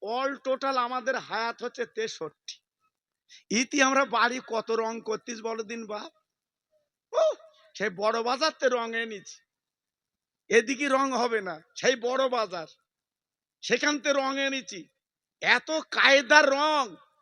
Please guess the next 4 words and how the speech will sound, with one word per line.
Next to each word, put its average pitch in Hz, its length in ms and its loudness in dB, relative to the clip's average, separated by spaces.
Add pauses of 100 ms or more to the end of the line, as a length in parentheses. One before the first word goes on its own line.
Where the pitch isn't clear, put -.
(580)
জি, 349 460 6 (200)
রাস্তার 262 520 0
ধারে 302 240 4
বাড়ি, 285 500 2